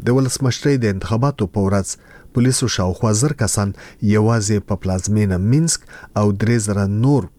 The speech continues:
په ټول هیواد کې ونیول. د بیلاروس د انتخاباتو کمیسیون د اګوست په نهمه نیټه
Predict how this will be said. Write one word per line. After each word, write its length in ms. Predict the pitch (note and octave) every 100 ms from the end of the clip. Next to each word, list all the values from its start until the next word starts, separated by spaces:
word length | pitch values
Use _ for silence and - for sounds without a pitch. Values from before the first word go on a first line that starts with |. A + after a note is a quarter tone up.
| _
په 140 | A#2 -
ټول 180 | E3+ A#2
هیواد 260 | E2+ F2+ F2+ -
کې 80 | A#2
ونیول. 360 | A#2 G#2 A2 - - - -
د 120 | G#2+
بیلاروس 360 | G#2 G2+ B2+ -
د 100 | A2+
انتخاباتو 500 | F#2+ - G2 A2+ A#2+ -
کمیسیون 440 | A#2+ A2+ C3+ B2
د 100 | A2 -
اګوست 400 | G2+ A#2 A2+ -
په 60 | G2 F2+
نهمه 240 | B2 C3+ G#2
نیټه 220 | F#2